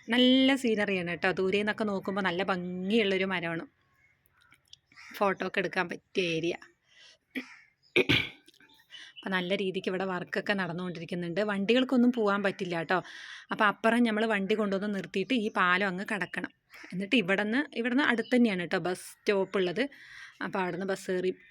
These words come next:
പോണ്ടവർക്ക് പോവാം. അപ്പൊ ഈ പാലം കഴിഞ്ഞാലാണ് നമ്മുടെ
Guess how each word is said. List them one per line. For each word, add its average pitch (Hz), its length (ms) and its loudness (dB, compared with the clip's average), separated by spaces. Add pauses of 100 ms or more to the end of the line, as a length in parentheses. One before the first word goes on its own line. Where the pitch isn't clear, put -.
(140)
പോണ്ടവർക്ക് 185 640 -2 (120)
പോവാം. 196 300 -6 (760)
അപ്പൊ 226 140 -4
ഈ 233 60 0 (100)
പാലം 214 320 6
കഴിഞ്ഞാലാണ് 214 500 2
നമ്മുടെ 214 220 0